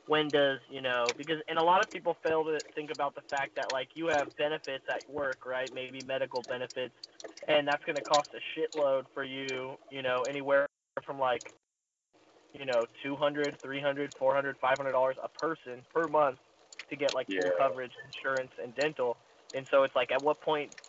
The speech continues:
Speaker 1: you know, is it worth it for you? You know, like, when does it make sense financially? And it's gonna be different for everybody, but, like, I'd say you gotta wait till you're at least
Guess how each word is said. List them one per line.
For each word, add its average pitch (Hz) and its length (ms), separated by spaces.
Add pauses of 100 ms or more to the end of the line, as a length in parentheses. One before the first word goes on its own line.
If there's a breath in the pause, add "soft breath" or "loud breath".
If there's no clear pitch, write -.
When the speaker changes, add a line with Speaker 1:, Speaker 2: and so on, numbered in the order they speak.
Speaker 1:
you 143 120
know, 131 220
is 127 120
it 131 100
worth 135 240
it - 160
for 120 80
you? 120 380 (120)
You 127 120
know, 123 240
like, 117 220
when 131 120
does 127 140
it 113 80
make 123 240
sense 123 260
financially? 120 800 (440 loud breath)
And 135 120
it's 143 80
gonna 180 140
be 151 80
different 143 340 (140)
for 143 100
everybody, 147 640
but, 123 260
like, 123 320 (520)
I'd 151 200
say 156 120
you 143 140
gotta 143 240
wait 143 240
till 147 120
you're 139 160
at 127 140
least 147 240